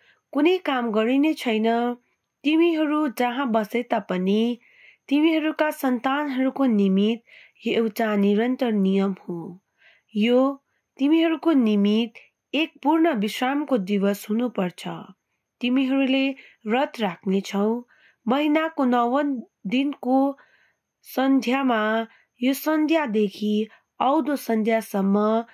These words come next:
तिमीहरूले पूर्ण विश्राम लिनेछौ।" ले मोइजालाई कुरा गरेर भन्नुभयो, इस्राएलीहरूलाई कुरा गरेर भन,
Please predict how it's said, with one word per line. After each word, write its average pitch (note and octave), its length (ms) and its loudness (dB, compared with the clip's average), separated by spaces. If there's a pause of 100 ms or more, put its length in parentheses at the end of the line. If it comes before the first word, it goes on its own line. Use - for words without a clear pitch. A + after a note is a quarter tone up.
(280)
तिमीहरूले D4 560 2
पूर्ण C#4 440 0
विश्राम G3+ 580 -2
लिनेछौ।" F3 760 -4 (1000)
ले D#4 120 -4
मोइजालाई A3 640 0
कुरा A3+ 360 -2
गरेर F#3+ 440 -4
भन्नुभयो, F3 840 -6 (460)
इस्राएलीहरूलाई C4 1080 -2
कुरा A#3+ 400 -6
गरेर G3 420 -4
भन, E3 520 -10